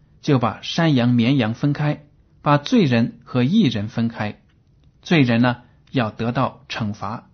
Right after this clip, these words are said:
审判，要被毁灭；而那些义人就要进天国，享受永生。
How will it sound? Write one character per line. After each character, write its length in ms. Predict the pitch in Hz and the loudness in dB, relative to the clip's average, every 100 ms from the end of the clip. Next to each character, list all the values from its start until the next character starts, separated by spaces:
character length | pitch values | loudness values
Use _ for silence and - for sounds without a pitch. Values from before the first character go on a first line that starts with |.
| _ | _
审 300 | - 104 82 | -10 -10 -8
判， 300 | - 135 - _ _ _ _ _ _ _ | -8 -8 -10 _ _ _ _ _ _ _
要 140 | - 123 | -2 -2
被 140 | 120 | -2
毁 220 | 117 110 | -6 -6
灭； 340 | 104 143 - - _ _ _ _ _ - | -4 -4 -4 -14 _ _ _ _ _ -2
而 140 | 123 | 2
那 120 | 135 | 2
些 180 | 127 131 | 2 0
义 160 | 156 196 | 2 2
人 380 | 117 104 - - _ _ | 2 -2 -8 -16 _ _
就 160 | - 135 | -2 0
要 160 | 107 107 | 0 -4
进 240 | 131 107 | -4 -6
天 300 | - 170 160 | -4 -4 -2
国， 340 | 110 110 - _ _ _ | -4 -6 -8 _ _ _
享 280 | - 113 - | -10 -8 -6
受 140 | 117 | -6
永 220 | 107 80 | -6 -10
生。 220 | - 101 | -10 -10